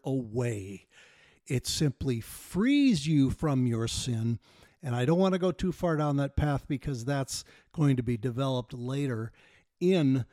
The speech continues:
the book of Romans. For now, let's just, uh, go through chapter two, facing the fact that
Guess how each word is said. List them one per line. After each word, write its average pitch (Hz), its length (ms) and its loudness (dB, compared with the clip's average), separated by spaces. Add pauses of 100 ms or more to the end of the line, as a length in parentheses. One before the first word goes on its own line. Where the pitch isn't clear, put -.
(180)
the 127 160 -6
book 123 200 -2
of 117 120 -4
Romans. 139 420 2
For 135 240 0
now, 147 640 4 (1200)
let's 165 640 0 (240)
just, 151 600 -4 (300)
uh, 127 340 -4 (460)
go 170 440 4
through 156 580 2 (320)
chapter 175 560 0
two, 139 720 0 (280)
facing 226 800 2
the 156 100 0
fact - 800 -6 (600)
that 165 280 -2